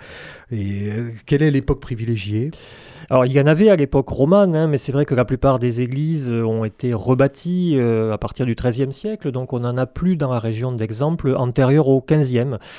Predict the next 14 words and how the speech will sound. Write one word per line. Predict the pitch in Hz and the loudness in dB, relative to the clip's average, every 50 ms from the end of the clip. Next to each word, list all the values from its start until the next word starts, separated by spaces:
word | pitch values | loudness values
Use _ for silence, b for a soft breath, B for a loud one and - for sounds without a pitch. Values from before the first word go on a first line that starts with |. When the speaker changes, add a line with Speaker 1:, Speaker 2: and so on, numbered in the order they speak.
| B B B - | B B B -10
Speaker 2:
donc | 127 120 120 - - | -8 -8 -6 -6 -6
au | 113 110 | -6 -6
gothique, | 104 127 120 - - 147 151 - - | -4 -6 -6 -6 -6 -8 -6 -4 -4
vraiment | 131 101 110 110 107 120 127 131 123 | -6 -4 -4 -4 -6 -6 -6 -6 -6
gothique | 113 113 - - - - | -8 -8 -10 -12 -16 -10
flamboyant, | - 127 123 113 104 110 107 117 139 170 180 B B B B B B B B B B B | -8 -6 -4 -2 -2 -2 -2 -2 -4 -4 -6 B B B B B B B B B B B
avec | - 127 117 117 107 | -8 -6 -6 -6 -4
de | 117 | -2
belles | 113 107 135 135 135 127 | 2 4 4 4 4 2
illustrations, | 135 131 131 117 - - 127 113 - - 165 165 | 0 -2 -2 -2 -2 -2 -2 -2 0 2 2 2
notamment | 165 147 135 - 120 117 131 139 131 | 2 2 0 -2 -2 -2 0 0 0
à, | 117 113 113 120 110 - | 0 -2 -2 -4 -6 -6
à | - 123 | -4 -4
Rodez | 113 131 131 120 127 143 | -2 0 0 2 2 2